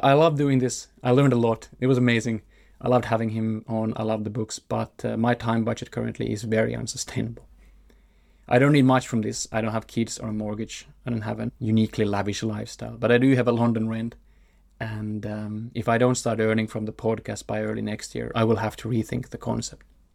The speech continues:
So here is my second wish for the anniversary. If you like the show,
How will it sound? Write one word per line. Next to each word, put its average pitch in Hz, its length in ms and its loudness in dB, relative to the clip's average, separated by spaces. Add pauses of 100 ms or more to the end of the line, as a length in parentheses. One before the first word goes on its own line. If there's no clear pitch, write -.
(500)
So 143 420 4
here 147 240 2
is 143 120 0
my 143 140 -2
second 156 380 -4
wish 113 160 -6
for - 160 -4
the 131 100 -6
anniversary. 120 500 -8 (400)
If 135 200 -4
you 147 80 2
like 180 180 2
the 147 80 -4
show, 147 320 0